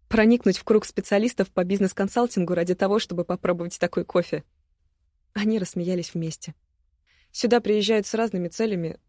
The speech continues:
но ваша, пожалуй, самая оригинальная». «А какова ваша? Вы выступаете? Ищете специалиста по спасению фирмы?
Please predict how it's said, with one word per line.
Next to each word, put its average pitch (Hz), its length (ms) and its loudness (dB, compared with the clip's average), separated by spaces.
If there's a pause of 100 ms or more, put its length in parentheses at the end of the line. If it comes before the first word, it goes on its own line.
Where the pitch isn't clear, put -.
но 180 200 0
ваша, 185 300 -2
пожалуй, 185 420 -2
самая 170 360 -2
оригинальная». 180 680 -4 (500)
«А 196 80 -2
какова 208 420 2
ваша? 202 420 -4 (460)
Вы 208 160 6
выступаете? 247 680 0 (760)
Ищете 233 300 2
специалиста 233 560 -2
по - 80 -6
спасению 220 480 0
фирмы? 277 400 -2